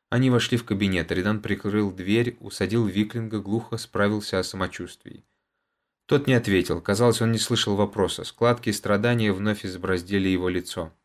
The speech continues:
«Я не знаю, зачем пришёл к вам», — сказал он. «Очень трудно переносить горе,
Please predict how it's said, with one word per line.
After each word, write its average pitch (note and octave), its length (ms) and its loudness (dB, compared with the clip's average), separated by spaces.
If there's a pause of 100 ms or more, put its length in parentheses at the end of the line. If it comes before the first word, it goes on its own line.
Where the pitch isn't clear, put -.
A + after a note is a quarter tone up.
(400)
«Я G#2 140 4
не G#2 100 4
знаю, G2+ 260 2
зачем F#2 320 -2
пришёл F#2 320 -2
к - 100 -10
вам», — F2+ 180 -2
сказал F2+ 400 -2
он. F2 160 -10 (500)
«Очень G#2 300 0
трудно G#2 320 2
переносить F#2+ 480 -2
горе, F2+ 360 0